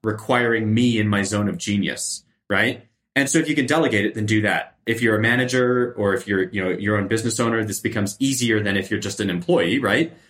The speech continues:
But still, you can find ways to delegate tasks. And then lastly, if you cannot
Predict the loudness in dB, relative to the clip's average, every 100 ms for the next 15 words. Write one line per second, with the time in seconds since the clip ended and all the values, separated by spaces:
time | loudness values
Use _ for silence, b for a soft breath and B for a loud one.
0 | b b 0 0 0 0 0 -6 _ _
1 | -4 -2 0 0 2 2 0 0 0 0
2 | 0 -2 0 -2 -2 -8 -12 b b b
3 | 0 0 0 2 4 4 2 2 0 0
4 | 2 2 2 0 -4 -4 0 2 2 0